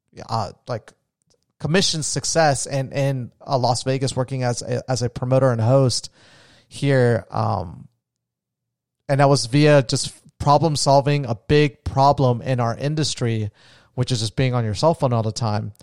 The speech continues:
And so in that podcast, I talked about, uh, just a, a super cool thing I figured out to help me essentially leverage all of that work to someone else at a super cheap cost. And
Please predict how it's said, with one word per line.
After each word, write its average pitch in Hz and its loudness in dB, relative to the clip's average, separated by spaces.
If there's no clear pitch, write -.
And 117 -2
so 127 4
in 123 4
that 120 2
podcast, 131 0
I 123 2
talked 127 0
about, 117 2
uh, 113 -2
just - -2
a, 117 0
a 113 -6
super 156 -2
cool 156 2
thing 151 0
I 135 2
figured 131 -2
out 139 2
to 123 -2
help 127 2
me 127 -2
essentially 135 0
leverage 135 0
all 156 4
of 131 0
that 123 0
work 147 0
to 127 -6
someone 131 -4
else 139 2
at 123 -4
a 120 -6
super - -4
cheap - -6
cost. 139 -2
And 127 2